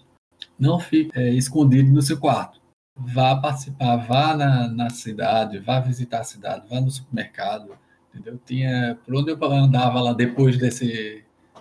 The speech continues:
do concerto de Natal, onde é que eu, pra onde eu fosse, as pessoas me reconheciam. Alguém me recon-, todo mundo não. A-, alguém me reconhecia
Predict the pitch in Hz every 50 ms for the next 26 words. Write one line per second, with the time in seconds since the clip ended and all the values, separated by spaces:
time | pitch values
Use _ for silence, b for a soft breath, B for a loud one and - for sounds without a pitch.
0 | _ - 110 117 - - 117 - - - 123 113 - - 117 117 113 113 110 -
1 | - 117 120 135 147 151 135 131 - - 123 131 135 135 139 151 147 - 175 180
2 | 175 156 143 135 131 - - 127 139 156 180 190 196 196 - - 143 135 139 156
3 | 156 - - - 175 185 185 - B B B B _ _ _ - 143 139 139 139
4 | 147 135 147 147 147 151 156 151 160 156 - - 170 175 - - - 139 127 135
5 | 147 151 143 135 120 127 135 139 151 170 175 170 147 - 147 135 135 127 - -
6 | - 151 165 160 156 160 170 180 156 123 110 104 - - _ - 110 117 - 131
7 | 147 151 139 - 127 131 143 151 156 160 160 147 - 156 160 170 - - - 131
8 | 131 135 143 151 165 170